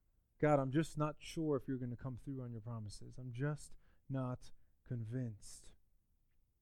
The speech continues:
What I find fascinating when you think about what the author of Hebrews goes on to write in chapter eleven, he talks about all of these men and women throughout the course of history that had this unbelievable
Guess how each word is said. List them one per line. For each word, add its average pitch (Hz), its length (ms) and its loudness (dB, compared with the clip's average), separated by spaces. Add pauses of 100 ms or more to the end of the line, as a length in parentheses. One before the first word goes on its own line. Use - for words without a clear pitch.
(1040)
What 127 160 -2
I 123 40 2
find 139 420 4
fascinating 131 800 4
when 131 120 -2
you 123 60 -2
think 160 220 6
about 135 240 8
what 156 240 10 (380)
the 151 100 10
author 160 260 12
of 135 100 4
Hebrews 160 400 10
goes 160 260 10
on 160 200 10
to 143 100 4
write 160 220 12
in 147 120 8
chapter 156 420 8
eleven, 151 440 12 (280)
he 175 120 12
talks 180 280 12
about 160 220 12
all 185 340 12
of 151 100 8
these 156 260 10 (200)
men 180 280 12
and 160 240 8
women 175 300 12
throughout 165 440 12
the 151 80 6
course 190 420 12 (220)
of 151 180 6
history 160 560 8 (200)
that 147 120 12
had 156 180 10
this 156 260 10
unbelievable 170 920 10